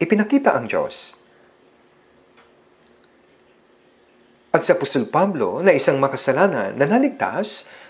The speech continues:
at binago ang kanyang buong buhay upang maging halimbawa ni Kristo. Hindi lamang si Apostol Pablo, siya na talagang binago.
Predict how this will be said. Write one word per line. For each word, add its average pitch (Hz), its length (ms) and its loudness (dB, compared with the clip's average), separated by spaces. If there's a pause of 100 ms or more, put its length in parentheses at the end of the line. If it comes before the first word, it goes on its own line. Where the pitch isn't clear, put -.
(140)
at 185 160 2
binago 233 400 4
ang 214 80 2
kanyang 180 400 0 (160)
buong 180 320 2
buhay 156 400 2
upang 214 320 4
maging 208 240 2
halimbawa 202 720 2
ni 165 160 -4
Kristo. 170 640 -2 (800)
Hindi 285 320 6
lamang 233 400 4
si - 80 0
Apostol 208 480 2
Pablo, 208 560 0 (240)
siya 285 320 6
na 247 100 0 (140)
talagang 240 400 4
binago. 190 720 2